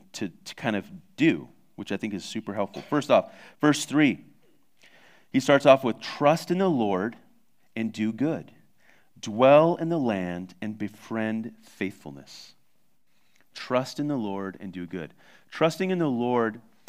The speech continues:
um, I love how we wanna keep in mind, as he's talking about trusting in the Lord, this dwelling aspect, and, and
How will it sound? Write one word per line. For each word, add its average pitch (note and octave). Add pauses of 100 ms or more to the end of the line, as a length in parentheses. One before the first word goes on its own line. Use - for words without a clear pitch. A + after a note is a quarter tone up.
(200)
um, A2+
I A#2
love E3
how B2+ (400)
we B2
wanna D#3
keep D#3
in D3
mind, C3+
as G#2+
he's B2
talking F3
about E3+
trusting C3+
in B2+
the A#2
Lord, A2 (680)
this B2
dwelling A#2+
aspect, A#2+
and, G2+
and G2+